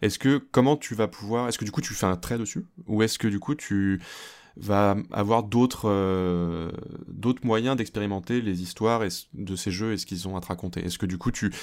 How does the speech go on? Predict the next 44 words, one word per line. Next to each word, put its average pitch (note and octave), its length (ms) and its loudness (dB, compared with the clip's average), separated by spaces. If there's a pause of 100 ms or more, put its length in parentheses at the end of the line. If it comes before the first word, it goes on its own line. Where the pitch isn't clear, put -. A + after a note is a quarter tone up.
par F#2 120 0
exemple, - 100 -4
tu - 40 2
regardes F#2 260 0
des, F2 320 4 (380)
tu - 100 -10
regardes E2+ 140 0
des F2 60 4
let's G#2+ 180 6
play ? D3+ 320 6
Est-ce - 200 -2
que G#2+ 80 0
tu F#2+ 220 -2
regardes F#2+ 300 2
des, E2 640 2 (500)
est-ce - 100 -8
que - 60 -10
tu G#2 140 0
lis, B2 340 2
euh, G2 160 4
des, F2+ 260 2
des, E2+ 340 0
des, E2 300 -8
je F2+ 40 -10
sais - 80 -14
pas, G#2 80 -2
j'en F2 120 -2
sais F2 120 -4
rien, G#2+ 160 -2
des E2+ 160 -2
guides, F2+ 280 -8
par E2 160 -4
exemple, F#2+ 400 -4
ou F#2 40 -4
des, E2+ 340 -2
des, E2 500 -6
des F#2+ 100 -6
fanfics F#2+ 520 -6
de, F2 200 2
de E2+ 60 -2
certains F2+ 240 -2
trucs ? C3+ 180 -2
Enfin, G2 120 0
comment, A#2 380 2